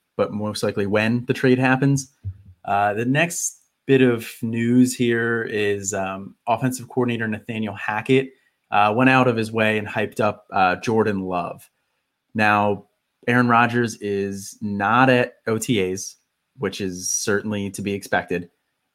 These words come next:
Uh, so, you know, he kinda had to go out of, he kinda had to hype up Jordan Love a little bit here, but I think the comments he said, i-, it's exactly what you want to hear if you're a Jordan Love truther here.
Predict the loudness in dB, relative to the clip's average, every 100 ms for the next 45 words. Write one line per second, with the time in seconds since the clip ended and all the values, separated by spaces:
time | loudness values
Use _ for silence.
0 | _ -6 -4 -4 -6 0 2 2 2 -2
1 | -4 -4 -2 -2 -2 2 4 4 2 -2
2 | -4 -4 0 2 2 0 -4 -8 -6 0
3 | 0 2 0 0 -2 -2 -4 -4 -6 -4
4 | -4 -4 -4 -6 -6 -6 -4 -6 -2 -2
5 | -2 -8 _ _ _ _ _ _ -2 0
6 | 2 0 -2 -12 _ -4 0 2 4 4
7 | 4 0 2 2 2 -2 -10 -10 -10 -4
8 | 2 4 6 4 4 -2 -2 0 0 0
9 | -6 -6 -4 -4 -4 -6 -4 -4 -2 -6
10 | -6 -8 -8 -4 0 0 0 -2 -2 -4
11 | -6